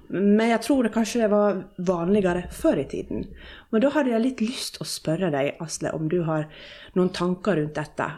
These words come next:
Eh, hvordan er det egentlig i dag i samfunnet, eh, med kristendom, og, og er,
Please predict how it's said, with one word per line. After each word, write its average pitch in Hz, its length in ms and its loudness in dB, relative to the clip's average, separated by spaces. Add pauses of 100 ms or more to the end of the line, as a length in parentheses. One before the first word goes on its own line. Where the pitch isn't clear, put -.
Eh, 160 360 -2
hvordan 202 380 2 (460)
er 311 180 4
det 170 140 2
egentlig 139 600 -2 (160)
i 180 80 2
dag 151 340 0 (140)
i - 40 -4
samfunnet, 147 680 -2 (440)
eh, 139 420 -4 (260)
med 156 440 0
kristendom, 151 720 0
og, 147 460 0
og 151 320 0
er, 262 240 2